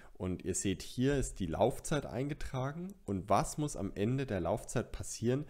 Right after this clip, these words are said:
damit ich als Stillhalter meine volle Optionsprämie behalten darf?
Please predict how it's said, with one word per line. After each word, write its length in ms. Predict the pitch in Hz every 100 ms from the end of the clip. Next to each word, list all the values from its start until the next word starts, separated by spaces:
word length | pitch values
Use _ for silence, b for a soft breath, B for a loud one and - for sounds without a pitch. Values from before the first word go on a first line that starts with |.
| B B
damit 340 | 87 92 - -
ich 300 | - - -
als 220 | - 87 -
Stillhalter 640 | - 123 120 120 127 117
meine 240 | 85 76
volle 420 | - - 113 117 -
Optionsprämie 720 | - - 90 90 - 92 92
behalten 480 | 98 92 85 - 65
darf? 240 | 64